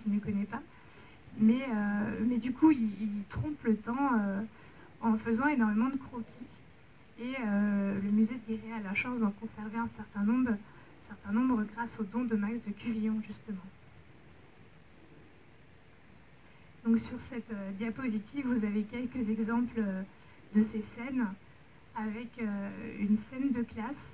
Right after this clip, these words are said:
euh, en, en haut à gauche, puisque, euh, à cette époque, l'instruction, euh, des élèves était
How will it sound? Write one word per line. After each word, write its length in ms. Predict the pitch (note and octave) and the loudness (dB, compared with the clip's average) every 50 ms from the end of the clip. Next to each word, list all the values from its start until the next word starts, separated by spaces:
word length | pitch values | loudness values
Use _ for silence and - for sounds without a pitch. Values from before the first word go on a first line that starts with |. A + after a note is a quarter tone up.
| - - - - - - - - - - - - - - - A#3+ | -20 -20 -20 -20 -20 -20 -20 -20 -20 -20 -20 -20 -20 -18 -12 -8
euh, 320 | A3 G#3+ G3 F#3+ G3+ G#3 G3+ - - - G3 - - | -4 -2 0 0 0 0 -2 -2 -4 -6 -6 -4 -2
en, 80 | G3+ | 0
en 140 | G3 F#3+ G3 | 2 2 2
haut 40 | G3+ | 0
à 80 | G3 G3 F#3+ - | 0 -4 -2 0
gauche, 340 | A3 B3 D4 D4 - - - - - - - - - - - | 2 2 2 2 0 -2 -8 -12 -20 -20 -20 -20 -20 -18 -18
puisque, 400 | - - A3+ A3+ - - - - | -14 -12 -12 -12 -12 -14 -10 -4
euh, 640 | C#4 C#4 C#4+ C#4 C#4 C4 B3 A3+ G3+ G3 G3+ A3+ A3 | -2 0 0 0 -2 -2 -4 -2 0 0 2 0 0
à 200 | - - - B3+ C4 A3 - | -2 -4 -6 -8 -8 -8 -8
cette 160 | B3+ A3 - | -10 -8 -6
époque, 260 | A3+ - C#4+ D4 D4 - C4+ | -2 2 4 4 4 2 -2
l'instruction, 640 | C4+ C4 A#3+ - - - B3+ - - - - D4 C#4+ | -4 -4 -4 -4 -6 -10 -12 -12 -12 -8 -4 -2 -2
euh, 360 | C#4 C#4 C4 B3+ A3+ G#3+ G#3 G#3 G#3 F#3+ | 0 0 0 0 0 -2 -2 -4 -4 -4
des 80 | G#3+ A3+ G3+ A3 | -2 -2 -2 -2
élèves 220 | A3+ A#3+ C#4 C4 | -4 -4 -4 -6
était 200 | B3+ A3 - G#3 | -8 -8 -8 -12